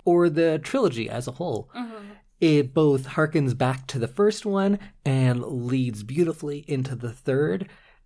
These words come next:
Speaker 1: And you know I'm a sucker for sad endings, and this one is a sad ending. Like,
Speaker 2: It's sad.
Speaker 1: it ends wi-, in a really dark place. The hero is defeated, the team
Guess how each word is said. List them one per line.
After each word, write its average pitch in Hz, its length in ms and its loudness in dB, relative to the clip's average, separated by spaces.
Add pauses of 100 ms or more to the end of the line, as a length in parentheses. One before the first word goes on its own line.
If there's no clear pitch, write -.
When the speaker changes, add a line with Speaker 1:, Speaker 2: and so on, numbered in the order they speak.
Speaker 1:
And 147 180 2
you 151 80 4
know 156 140 6
I'm 135 120 4
a 127 80 4
sucker 117 380 0
for 104 680 -2
sad 117 360 0
endings, 95 420 -8
and 135 160 -2
this 185 220 0
one 208 160 2
is 185 500 -4
a 165 100 -4
sad 147 540 -4
ending. 147 460 -2
Like, 123 160 2
Speaker 2:
It's - 120 -14
sad. 170 340 -6
Speaker 1:
it 202 200 2
ends 180 520 -2
wi-, 135 340 -2
in 151 160 0
a 160 80 2
really 131 400 2
dark 139 340 -2
place. - 440 -8
The - 140 -2
hero 170 500 2
is 131 180 0
defeated, 196 680 2
the 117 100 -6
team 160 440 -6